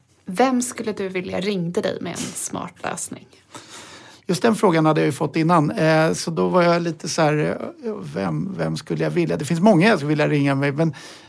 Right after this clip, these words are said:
Speaker 2: och då blev jag så här, ja, det finns ju massa olika kunder jag vill ska ringa mig, men, eh,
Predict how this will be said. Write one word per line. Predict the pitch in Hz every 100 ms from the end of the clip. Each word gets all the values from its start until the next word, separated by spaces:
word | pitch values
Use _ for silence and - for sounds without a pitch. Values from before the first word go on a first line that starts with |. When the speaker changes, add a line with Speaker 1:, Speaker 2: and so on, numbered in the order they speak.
| -
Speaker 2:
och | 160
då |
blev | 165 170 170
jag | 165
så | 160
här, | 151
ja, | 185 175 185
det | 165
finns | 160 165 156
ju |
massa | 160 151 - 262
olika | 175 151 139 147 143 147 170 - - -
kunder | 165 147 165
jag | 226
vill | 165 143
ska | 123 143
ringa | 143 135
mig, | 139 139 185 - _
men, | - 180 175 170
eh, | 170